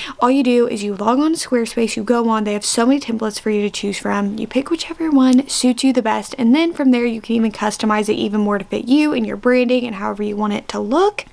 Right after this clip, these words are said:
And when you're running your business, one of the most important things is analytics,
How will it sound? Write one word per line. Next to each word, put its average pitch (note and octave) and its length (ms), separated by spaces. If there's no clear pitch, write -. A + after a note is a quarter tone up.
And C#4+ 160
when C4 140
you're D4+ 140
running C#4+ 220
your C4+ 140
business, A3+ 480
one A3+ 260
of D#4 140
the F#4 120
most A#3+ 240
important A3+ 380
things G#3 280
is A#3 160
analytics, G3+ 680